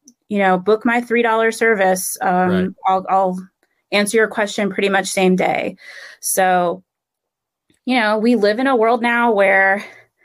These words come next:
Speaker 1: increasingly it's becoming a, what do they say? It's a, like, a educational economy.
Speaker 2: Yes.
Speaker 1: Um, I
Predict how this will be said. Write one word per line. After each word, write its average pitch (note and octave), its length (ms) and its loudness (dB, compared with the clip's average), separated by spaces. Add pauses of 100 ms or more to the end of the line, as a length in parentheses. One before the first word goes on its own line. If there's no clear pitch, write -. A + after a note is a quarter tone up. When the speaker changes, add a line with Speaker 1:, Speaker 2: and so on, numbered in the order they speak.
(680)
Speaker 1:
increasingly B3 1000 0
it's G3+ 160 -4
becoming G#3+ 760 0
a, F#3+ 380 2
what G3 140 0
do A3 80 2
they A#3 260 2
say? G#3 300 -2
It's F#3 140 -4
a, F#3 280 -2
like, F#3+ 160 -2
a F#3+ 280 0
educational G#3 760 -2
economy. A3+ 840 2 (440)
Speaker 2:
Yes. - 200 -12
Speaker 1:
Um, F#3 640 0 (600)
I E4 600 0